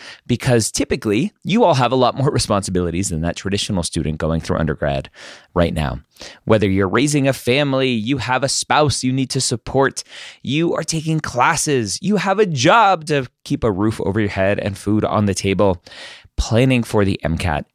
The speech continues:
is super hard because you're doing so many other things,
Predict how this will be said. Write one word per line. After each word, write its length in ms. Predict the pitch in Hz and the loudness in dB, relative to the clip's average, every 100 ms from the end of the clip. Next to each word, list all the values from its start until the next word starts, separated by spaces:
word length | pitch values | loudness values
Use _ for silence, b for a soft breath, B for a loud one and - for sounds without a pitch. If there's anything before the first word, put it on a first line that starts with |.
| - | 0
is 500 | 87 76 80 73 - - | 2 2 0 -2 -6 -8
super 380 | - 196 185 | -6 0 0
hard 320 | 185 180 73 - | 2 0 -2 -10
because 460 | - 101 90 82 - | -6 -2 0 0 -4
you're 240 | - 110 92 | -6 -8 -4
doing 340 | - 139 135 101 | 0 2 0 -2
so 500 | - - 113 107 104 | -4 -2 0 2 2
many 460 | 98 90 87 82 - | 0 0 -2 -6 -6
other 240 | 95 85 78 | -4 -2 -4
things, 420 | 82 64 - | -4 -6 -10